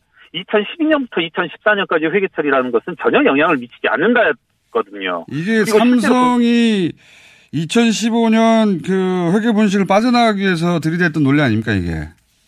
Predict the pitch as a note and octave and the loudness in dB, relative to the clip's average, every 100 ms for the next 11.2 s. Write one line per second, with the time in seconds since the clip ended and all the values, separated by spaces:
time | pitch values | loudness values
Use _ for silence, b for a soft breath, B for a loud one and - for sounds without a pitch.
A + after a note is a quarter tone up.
0 | _ G#3 A#3+ D#3+ A#2 A#2 C3 G2+ F2+ F#2+ | _ -2 -2 0 0 0 -2 -2 0 0
1 | F2 - B2 F#2+ - _ B B G#3+ - | -2 -2 0 0 -4 _ B B -2 -2
2 | F#3+ A#3 A#3 A3 - B - F3 A#3+ - | 0 2 2 0 -2 B -6 0 0 0
3 | E3+ G#3 F#3+ C#3+ C3 F#3 F#3+ D#3 - _ | 0 0 0 -2 -2 -4 -2 -2 -4 _
4 | _ b b - F#3 F#3 D3+ - - C3+ | _ b b -8 -6 -4 -6 -6 -4 -2
5 | D#3 G#3 - A3+ G3+ F3+ D3+ D3 C3+ D3 | -2 -2 -2 -2 0 -2 0 0 2 0
6 | - C3 A#2+ G#2 F#2 - B B D#3 F3+ | 0 -6 -4 -2 -2 -6 B B -4 0
7 | G#3 E3+ C3 C3+ - B B - B2 A#2 | 0 0 0 0 0 B B -4 0 2
8 | B2 C3+ C#3 C3 _ _ - - C4+ C4 | 0 0 -2 -4 _ _ -10 -4 0 2
9 | A3 G3 F#3 D#3 - - C#3 E3 D3+ C#3+ | 2 0 -2 -4 -6 -10 -4 -2 0 0
10 | - B3 C4 B3 G#3 F3 F3+ - - D#3 | -2 -2 0 0 -2 0 -4 -4 -6 -4
11 | B2+ | 0